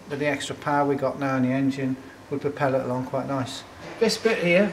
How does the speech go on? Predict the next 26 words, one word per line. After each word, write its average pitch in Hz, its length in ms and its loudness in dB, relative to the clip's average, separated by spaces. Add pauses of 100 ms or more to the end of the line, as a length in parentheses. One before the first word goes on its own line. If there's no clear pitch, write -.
(120)
this 170 160 -2
steel 185 360 4
structure - 420 -2
here, 170 200 2
is 165 120 -2
what 170 120 0
they 160 80 -4
call 170 200 2
the 160 80 4
B 170 220 0
frame. 123 360 -2 (540)
There's 170 140 0
a 208 60 6
lot 214 260 6
of - 80 -6
talk 196 240 6
about 165 340 2
B 170 140 0
frames, 190 500 -2 (440)
'cause 175 160 -8
the 180 60 -2
B 247 280 6
frames, 156 580 2 (1200)
they 185 120 -6
corrode. 185 540 4 (1400)
And 160 680 0